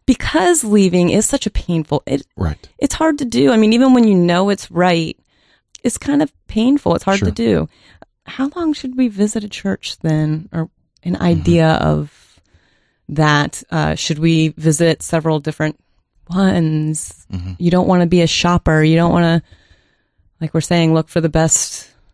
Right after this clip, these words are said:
Speaker 2: Right.
Speaker 1: music or
Speaker 2: Right.
Speaker 1: the best children's program per se, but
Speaker 2: Fire truck baptistry.
Speaker 1: Yeah.
Speaker 2: Uh-huh. Yeah.
Speaker 1: But,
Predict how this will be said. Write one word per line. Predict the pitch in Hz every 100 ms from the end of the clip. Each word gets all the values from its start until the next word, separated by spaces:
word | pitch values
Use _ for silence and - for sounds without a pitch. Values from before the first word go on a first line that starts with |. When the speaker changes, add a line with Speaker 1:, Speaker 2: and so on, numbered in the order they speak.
| _ - -
Speaker 2:
Right. | 107 85 180
Speaker 1:
music | 185 180 170 165 170 165
or | 160
Speaker 2:
Right. | 160
Speaker 1:
the | 160
best | 143 160 165 -
children's | - 170 165 165
program | - 165 165 160 165 165 165
per | 165
se, | 151 160 160 160 165
but | 165 156 147
Speaker 2:
Fire | - 104 98
truck | - 98 -
baptistry. | 95 90 - 92 - 90 87 -
Speaker 1:
Yeah. | 170 190 190 170 160
Speaker 2:
Uh-huh. | 160 90 95 92 -
Yeah. | 90 80
Speaker 1:
But, | 180 175